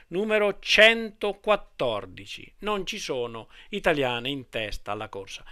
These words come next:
E vedete intanto che il gruppettino delle maglie è rimasto, si è ridotto a pochissime unità,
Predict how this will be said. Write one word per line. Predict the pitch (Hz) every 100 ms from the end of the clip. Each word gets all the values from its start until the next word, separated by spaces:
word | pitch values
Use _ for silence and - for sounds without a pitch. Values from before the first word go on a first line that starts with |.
| - -
E |
vedete | 143 151 170 165
intanto | 190 196 - 117 113 110 117
che | 113
il | 131 156 226 170
gruppettino | 175 170 170 - 156 139 120 110
delle | 120 185 151 151
maglie | 180 113 104 104 107 127 - - - - - -
è | 156 135 131 131 131
rimasto, | 147 165 160 147 - - - 139 127 123 113 113 113 110 -
si | - 165
è |
ridotto | 165 180 180 - 143
a |
pochissime | - 147 196 180 - - 127 123 123
unità, | 214 208 208 185 165